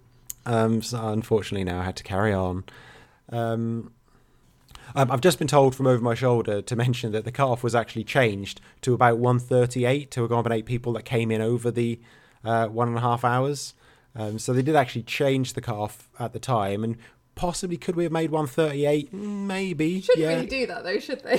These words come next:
Speaker 2: <laughs> If
Speaker 1: He
Speaker 2: it's
Speaker 1: did say there'd
Speaker 2: cut off,
Speaker 1: be
Speaker 2: it's
Speaker 1: a,
Speaker 2: cut
Speaker 1: a
Speaker 2: off.
Speaker 1: little tiny bit of leniency in that,
Speaker 2: Mm.
Speaker 1: but yeah, eight minutes is quite a long time, and
Speaker 2: Yeah.
Speaker 1: we possibly could have made it, but we were like, "Nah, we're just gonna give up by that point." Um, so yeah, nine kilometer climb after that, which was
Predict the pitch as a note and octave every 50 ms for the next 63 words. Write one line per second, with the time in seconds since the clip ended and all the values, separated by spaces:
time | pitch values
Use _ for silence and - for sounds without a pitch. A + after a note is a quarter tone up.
0 | - - - - B4 - A4+ - - - - F4 - - - F#3+ F3+ G#3 - -
1 | A#3 G#3+ - G#3+ F#3+ F#3 F#3 E3+ - F3 E3+ D#3 D#3 - - D#3 D#3 D#3 D#3 D#3
2 | D#3+ E3 E3 D#3+ - D#3+ C#3+ - - D#3 C#3+ D3 D3 C3 C#3 B2+ B2 B2 B2 C3
3 | B2+ A#2 G#2+ G#2+ G2 - - G2+ F2+ F2 E2+ E2+ F2+ A#2 B2+ - F#3 F3+ F3+ F3+
4 | F#3 - - B2+ A#2+ A#2 B2+ C3+ A#2 G2+ G#2 C#3 D3 C#3 C3 B2+ A#2+ A2+ - -
5 | A2+ G#2 - - A#2+ G#2+ G2+ G#2 G#2 G#2 G#2+ G#2 - A2+ G#2 G2 G2 G2+ G2+ G2+
6 | G2+ G2+ - - - - - - _ _ - A#2+ B2+ B2+ - D#3 C#3 B2+ - -
7 | B2+ C3 B2+ - - D3+ C3 C3+ B2+ C3 C3 C3+ C#3 C3 C3+ B2+ B2 A#2+ A#2 A#2
8 | A#2+ A#2 A2 G#2+ G#2 G2 G2 G2 F#2+ F#2 F2+ F#2 F#2+ G2 - - - F#2+ F#2+ -
9 | G2+ F#2+ F#2+ - - - - - - - - - F2+ - - _ - - - _
10 | _ _ _ - - B2 B2+ B2 B2 B2+ B2+ B2+ A#2+ B2 - C#3+ C#3+ C3+ A2+ E2+
11 | - - _ _ - B2+ C3 D3 D#3 E3 E3+ E3 - C#3+ C#3 C3+ B2+ A#2+ A#2+ A2+
12 | A2 - B2 A2+ A2 G#2+ G#2 G2 F#2+ F#2+ - G#2 G2+ A2 A2 A2 - G2 G2+ -
13 | G2+ G2 F#2 - -